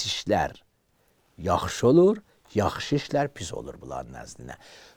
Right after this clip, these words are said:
Ölçüsü nədir? Niyə belə olur? Ölçüsü həvəsdir, ölçüsü istəkdir, nə ağıl və nə vəhy. Vaxtı ölçü istək oldu, daha məsələlər alt üst olar.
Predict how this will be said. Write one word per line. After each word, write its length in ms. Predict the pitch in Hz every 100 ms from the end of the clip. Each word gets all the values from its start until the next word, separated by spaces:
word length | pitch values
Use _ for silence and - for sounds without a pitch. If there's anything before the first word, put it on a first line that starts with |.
| _ -
Ölçüsü 640 | 165 165 147 - 165 -
nədir? 340 | 208 202 208 208
Niyə 220 | 151 165
belə 220 | 208 240
olur? 240 | 185 120 87 - _ -
Ölçüsü 540 | 139 131 120 - 180 135
həvəsdir, 640 | 82 76 - - - - - _ _
ölçüsü 520 | 110 104 - - - -
istəkdir, 720 | - - - 78 - - 69 - - _
nə 280 | 107 123 143 -
ağıl 580 | 85 80 67 69 69 67 - _ _
və 180 | 80 92
nə 200 | 92 120 - 69
vəhy. 560 | 73 67 - - 60 62 - _ - _ _ -
Vaxtı 300 | 147 - 135
ölçü 420 | 127 117 - -
istək 360 | 117 - 113 113
oldu, 340 | 107 110 147 180 190 _ _
daha 280 | 85 92 131 151 _ _ _
məsələlər 880 | - 82 87 - - - 82 107 143
alt 360 | - - - -
üst 200 | - -
olar. 260 | - 64